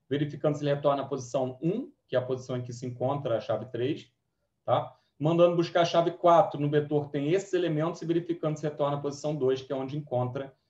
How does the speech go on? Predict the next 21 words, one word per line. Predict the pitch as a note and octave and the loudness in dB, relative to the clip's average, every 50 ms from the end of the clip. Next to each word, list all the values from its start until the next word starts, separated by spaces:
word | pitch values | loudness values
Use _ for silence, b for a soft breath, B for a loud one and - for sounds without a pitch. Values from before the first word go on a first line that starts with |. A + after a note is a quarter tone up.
| _ _ - | _ _ -2
a | - B2 | 0 0
chave | B2 B2 C#3 C3+ C3+ D3 | 2 4 2 2 2 0
quatro, | D3 - E3 D3 B2 A#2 - - - _ _ _ _ _ _ _ _ - | 2 4 6 6 6 4 -2 -8 -18 _ _ _ _ _ _ _ _ -2
tá? | A2 B2 D#3 - - - _ _ _ _ - | 0 0 0 -2 -6 -16 _ _ _ _ -2
E | C#3+ D#3+ | 4 4
aqui | F3 F3 E3+ - D3+ D3+ F3 F#3+ F#3 - _ _ _ _ _ | 4 4 2 0 2 2 2 2 0 -4 _ _ _ _ _
eu | - D#3 | -2 0
mando | D#3+ D#3+ D#3+ E3 E3 | 2 4 4 4 4
buscar | D#3 D#3+ D#3 - - D3+ | 2 0 0 4 4 4
no | D3+ D3 | 4 4
vetor | D3+ D3+ D3 D3 C#3 C3 B2 A2 A2+ - - _ _ | 2 2 2 2 2 4 4 2 2 -4 -12 _ _
a | - B2+ | 0 2
chave | A#2+ - C3+ B2+ B2+ - | 4 6 6 6 4 4
três | - - E3+ D#3 D#3 E3+ G3+ G3 - - - _ _ _ - | -2 -2 0 2 2 2 0 -2 -6 -14 -18 _ _ _ -4
pra | F3 F3 | -2 0
ver | E3+ E3+ | 0 0
se | D#3+ - F#3 | -2 -2 -2
ele | F3+ F#3 | -2 -2
não | F3+ F3 F3+ F#3+ G#3+ A3 | 0 2 2 2 2 0
encontra, | G3+ G#3 - E3 D#3+ D#3 D#3 D#3 - - - | 0 -2 2 4 4 4 4 2 0 -2 -2
né? | C#3+ D3 F3+ F#3+ | 0 -2 -2 -4